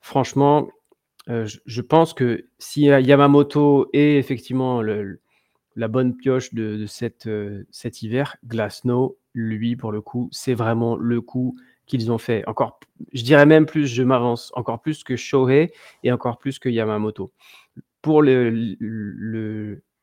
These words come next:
le fait d'aller pouvoir gagner. Parce que Shohei, alors avec sa batte, il peut pas faire gagner ton équipe.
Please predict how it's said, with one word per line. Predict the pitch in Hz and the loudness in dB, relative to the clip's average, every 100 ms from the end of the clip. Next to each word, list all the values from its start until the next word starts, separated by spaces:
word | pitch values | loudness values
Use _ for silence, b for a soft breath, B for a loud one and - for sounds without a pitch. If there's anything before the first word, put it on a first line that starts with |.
| _ | _
le | - 117 | -8 -8
fait | - - 165 131 | -2 0 0 0
d'aller | 113 117 113 | -2 0 -2
pouvoir | 120 113 131 107 104 | -4 -4 -4 -4 0
gagner. | 123 123 131 110 - b b b b b | 2 4 2 0 -6 b b b b b
Parce | 113 - | -16 -4
que | 127 | -4
Shohei, | - 156 147 151 180 214 - | 0 4 6 6 6 4 0
alors | 120 107 | -4 -6
avec | 110 | -6
sa | - 117 | -6 2
batte, | 160 - | 2 2
il | 117 | -6
peut | 113 | -6
pas | 165 151 123 | 2 2 2
faire | 117 107 | -4 -6
gagner | 107 110 | -6 -6
ton | - 104 | -6 -10
équipe. | 101 - | -10 -18